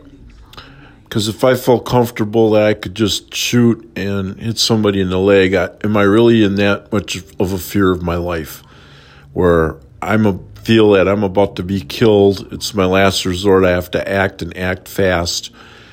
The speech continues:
and stop this threat that's about to stab me, shoot me, run me over with the car,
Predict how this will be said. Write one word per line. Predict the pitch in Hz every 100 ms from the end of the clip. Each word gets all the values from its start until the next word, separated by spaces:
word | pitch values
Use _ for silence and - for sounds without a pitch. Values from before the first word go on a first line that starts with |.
| - -
and | 95 82
stop | - 95 95 -
this | 85 -
threat | 95 92
that's | - 87 -
about | 87 92 90
to | 85
stab | 80 - 101 92 95 95
me, | 98 95
shoot | 92 - 104 104 -
me, | 95 95
run | 90 95 101
me | 101
over | 98 98 98
with | 92 -
the |
car, | - - 98 95 98 90